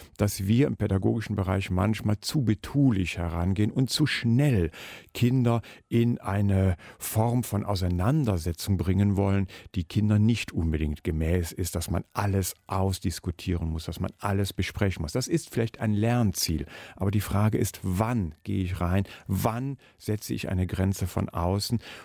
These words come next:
und wie viel vertraue ich darauf, dass Kinder, die sich auch richtig in die Wolle geraten, vielleicht danach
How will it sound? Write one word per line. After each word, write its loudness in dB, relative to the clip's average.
und -2
wie 4
viel -2
vertraue -2
ich -6
darauf, -2
dass -8
Kinder, -2
die -2
sich -4
auch -4
richtig 0
in 0
die 2
Wolle 2
geraten, -2
vielleicht -2
danach 2